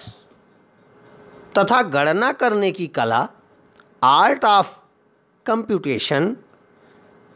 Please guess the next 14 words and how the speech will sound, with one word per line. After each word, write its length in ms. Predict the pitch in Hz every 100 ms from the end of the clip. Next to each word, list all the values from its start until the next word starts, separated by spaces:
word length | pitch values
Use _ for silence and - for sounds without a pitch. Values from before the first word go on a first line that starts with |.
| _
इस 140 | 254 -
प्रकार 720 | - 226 220 208 220 - _ _ -
अंगणित 440 | 220 262 254 208
शब्द 540 | - - 165 165 170 - _ _ _ -
अर्थमेटिक 800 | 170 214 - 185 170 175 - 254
शब्द 380 | - 196 156 156
का 320 | 135 127 - _ _ _ -
हिंदी 340 | 214 226 247
रूपांतरण 680 | 247 220 135 123 110 104 87
है। 160 | - - _ _ _ _ _ _ _ _ - - - - - - - - - - - -
इसका 260 | - 269
शाब्दिक 680 | - - 165 156 185 262 277
अर्थ 180 | 233 -
है 300 | 175 117 131